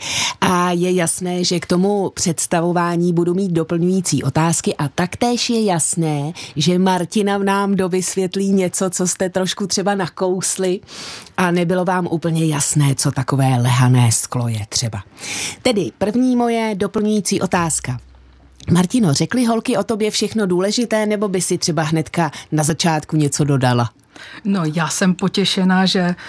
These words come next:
Speaker 2: to takhle hezky shrnuli a jenom bych možná doplnila, že už dlouhá léta, eh, připravuju pro veřejnost spoustu kurzů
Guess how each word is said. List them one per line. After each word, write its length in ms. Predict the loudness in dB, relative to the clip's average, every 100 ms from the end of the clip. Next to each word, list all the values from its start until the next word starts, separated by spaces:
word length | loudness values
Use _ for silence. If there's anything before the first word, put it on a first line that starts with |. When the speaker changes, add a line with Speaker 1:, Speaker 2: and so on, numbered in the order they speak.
| -6
Speaker 2:
to 100 | -2
takhle 260 | 0 2 2
hezky 240 | 2 0
shrnuli 760 | -2 0 4 4 4 4 0 -2 -8 -8 -6 0
a 320 | 0 0 -4 -6 -2
jenom 280 | 0 2 0
bych 160 | 0 -2
možná 320 | 0 0 0
doplnila, 520 | -2 -2 0 0 0
že 200 | 0 -4
už 260 | -4 -4 -4
dlouhá 420 | -2 0 0 0
léta, 540 | 0 -2 0 -2 -2 -4 -12 -14 -6
eh, 60 | -2 -2 -2 -6 -8 -8 -6
připravuju 840 | -4 -2 0 0 0 -2 -4 -8 -4
pro 220 | 0 2
veřejnost 800 | 2 2 0 0 -2 -4 -6 -6
spoustu 540 | -6 -4 -4 -2 -6
kurzů 600 | -2 0 2 4 2 2